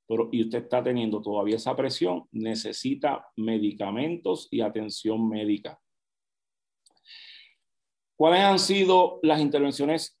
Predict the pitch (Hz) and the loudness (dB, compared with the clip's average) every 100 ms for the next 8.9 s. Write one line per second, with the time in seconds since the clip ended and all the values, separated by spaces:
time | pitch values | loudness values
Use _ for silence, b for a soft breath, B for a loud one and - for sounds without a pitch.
0 | _ 135 135 135 147 151 156 151 147 151 | _ -4 -4 0 0 2 0 2 2 2
1 | 151 147 127 - _ 123 117 113 110 117 | 0 -2 -6 -6 _ -2 2 2 0 0
2 | 113 131 139 - 131 117 110 113 135 139 | -2 -2 -4 -4 -4 -2 -2 -2 -4 -4
3 | 120 113 - 117 110 113 113 127 127 120 | -4 -6 -8 -6 -4 -2 0 0 0 2
4 | 110 110 123 123 123 113 131 113 - _ | 2 0 -2 -4 -4 -2 -2 -2 -6 _
5 | _ _ _ _ _ - 110 104 113 127 | _ _ _ _ _ -10 -2 0 0 -2
6 | 127 110 - 117 110 107 110 113 113 117 | -4 -8 -4 -4 -4 -6 -6 -6 -2 -2
7 | 117 120 113 110 104 - 82 - 104 104 | 0 -2 -2 -4 -4 -6 -12 -6 -6 -4
8 | 104 117 120 107 110 113 117 117 | -4 -2 -2 0 0 0 0 -2